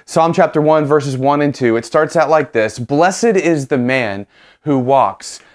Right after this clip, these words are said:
not in the counsel of the wicked, nor stands in the way of sinners, nor sits in the seat of scoffers,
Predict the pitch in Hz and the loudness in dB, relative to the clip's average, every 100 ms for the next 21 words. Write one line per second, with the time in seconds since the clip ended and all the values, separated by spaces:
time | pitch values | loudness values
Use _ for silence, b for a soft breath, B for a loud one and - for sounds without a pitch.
0 | b 127 143 202 - 220 214 196 - 160 | b 0 2 0 0 0 0 0 -2 -4
1 | 165 - 170 - 135 139 135 117 110 101 | -2 0 0 0 0 0 0 0 -2 -4
2 | 117 - _ _ _ _ _ _ _ _ | -8 -10 _ _ _ _ _ _ _ _
3 | _ 151 175 - - 196 185 202 220 196 | _ 0 2 0 -2 0 2 2 2 2
4 | 196 180 151 156 160 160 131 139 - 143 | 2 2 2 2 2 0 -2 -6 -6 -2
5 | 135 143 156 135 165 165 - 196 208 - | -2 0 -4 -2 -2 -2 -2 0 0 -2
6 | 123 165 151 - - 165 147 135 127 - | -4 -2 -2 -4 -4 -4 -4 -6 -6 -10
7 | - 139 139 127 123 | -2 0 0 -2 -4